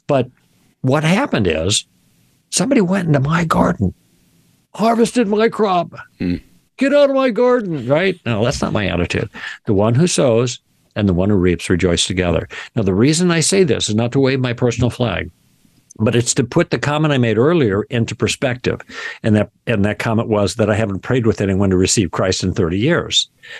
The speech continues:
Speaker 1: That's not relevant to kingdom expansion, whether Kokol prayed with anybody to receive Christ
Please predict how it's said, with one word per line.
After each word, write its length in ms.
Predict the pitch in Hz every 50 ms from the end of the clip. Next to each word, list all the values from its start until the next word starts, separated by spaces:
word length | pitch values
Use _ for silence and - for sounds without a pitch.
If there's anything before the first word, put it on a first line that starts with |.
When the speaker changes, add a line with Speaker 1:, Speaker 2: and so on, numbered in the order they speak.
| - _ -
Speaker 1:
That's 260 | 123 123 120 120 127
not 320 | 135 139 143 151 147 -
relevant 580 | 139 131 151 160 196 185 127 98 90 90 90 - - _ _ _ _ _ _ _ _ _ _ _ _
to 440 | - - 151 139 123 127 131 135 120
kingdom 400 | - - 135 135 135 120 127 127
expansion, 680 | 135 131 - - - - 147 156 175 170 - - 98 92
whether 360 | 101 - - 113 117 107 123 113
Kokol 480 | - - 143 143 135 - 139 131 123
prayed 280 | - - 120 110 104 107
with 100 | 104 -
anybody 420 | 104 90 98 95 90 95 98 98
to 80 | 87 92
receive 360 | 95 95 - - 104 87 80
Christ 420 | - - 90 85 85 90 - -